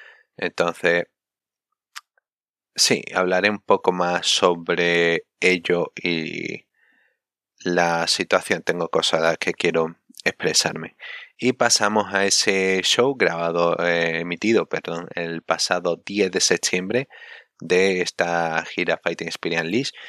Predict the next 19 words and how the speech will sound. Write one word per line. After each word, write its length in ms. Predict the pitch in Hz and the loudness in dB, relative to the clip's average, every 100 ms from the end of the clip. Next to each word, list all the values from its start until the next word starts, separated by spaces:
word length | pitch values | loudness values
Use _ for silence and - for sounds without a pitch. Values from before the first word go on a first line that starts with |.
| - - | -20 -14
Y 80 | - | -6
empezaba, 640 | 104 - 104 - 95 104 104 | -2 0 0 2 2 2 2
ya 120 | 95 | 0
digo, 220 | 90 82 - _ | -4 -4 -14 _
fue 220 | - - | -8 -4
un 100 | 95 | -4
programa 600 | 90 92 90 92 98 104 - - _ _ | 0 2 4 2 4 2 0 -14 _ _
tremendo, 720 | 90 85 90 95 107 107 - | 0 2 0 4 4 4 2
me 240 | - 85 82 | -10 -6 -6
encantó, 680 | 80 80 82 90 98 95 _ | -2 -4 2 4 4 2 _
menos 320 | - 90 90 85 | -6 -2 -2 -2
de 80 | |
una 220 | 87 87 85 | -4 -4 -4
hora, 360 | 87 98 107 - _ _ _ _ _ | 0 0 -2 -8 _ _ _ _ _
compacto, 880 | - 87 - 87 87 - 98 98 - _ _ _ | 0 0 0 0 0 2 4 4 0 _ _ _
con 320 | - 87 87 85 | 2 2 2 -2
muy 160 | 92 | -2
buena 240 | 92 92 90 | 2 2 0
acción, 500 | - - 101 104 | -2 0 0 0